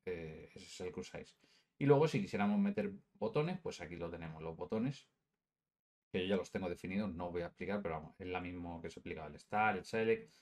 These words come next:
eh, los botones de aquí, ¿vale? Yo ya los tengo seleccionados. Entonces, cuando hemos terminado, le damos a Save All. Ya estarían guardados los cambios.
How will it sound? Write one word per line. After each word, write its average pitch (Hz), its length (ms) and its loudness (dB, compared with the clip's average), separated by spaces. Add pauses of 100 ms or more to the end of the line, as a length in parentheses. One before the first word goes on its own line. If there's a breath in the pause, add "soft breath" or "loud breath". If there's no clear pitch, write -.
(420 soft breath)
eh, 87 220 -2
los 80 160 -4
botones 95 300 -2
de 90 60 -6
aquí, 107 180 -6
¿vale? - 240 -4 (100)
Yo 117 80 2
ya 110 100 6
los 98 140 0
tengo 87 160 -6
seleccionados. - 560 -12
Entonces, 98 300 -8
cuando 107 260 0
hemos 160 200 0
terminado, 143 460 2
le 123 80 2
damos 120 280 0
a 95 160 -10
Save 113 460 0
All. 98 240 -4 (580)
Ya 104 80 -4
estarían 120 300 0
guardados 107 380 2
los 87 160 -8
cambios. 82 520 -12